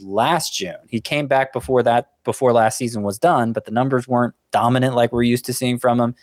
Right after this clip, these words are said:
Didn't look great in spring training, got a job anyway, didn't look great the first two months, got sent back down with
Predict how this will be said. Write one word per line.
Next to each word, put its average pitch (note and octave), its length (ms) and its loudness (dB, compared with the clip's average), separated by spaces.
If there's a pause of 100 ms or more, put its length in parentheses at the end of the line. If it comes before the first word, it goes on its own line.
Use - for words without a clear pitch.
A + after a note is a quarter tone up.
(140)
Didn't B2 200 0
look C3+ 180 2
great C3+ 180 2
in B2+ 80 -4
spring B2+ 300 -4
training, B2 340 -2
got G#2 220 2
a A#2 40 0
job A2+ 300 0
anyway, A2+ 340 2
didn't G#2+ 280 -6
look G#2+ 160 -2
great G#2+ 180 2
the - 80 -10
first - 300 -4
two G#2 140 -6
months, A2 420 -2 (260)
got B2+ 260 0
sent - 240 -4
back A#2+ 280 2
down A2 380 2 (440)
with - 280 -2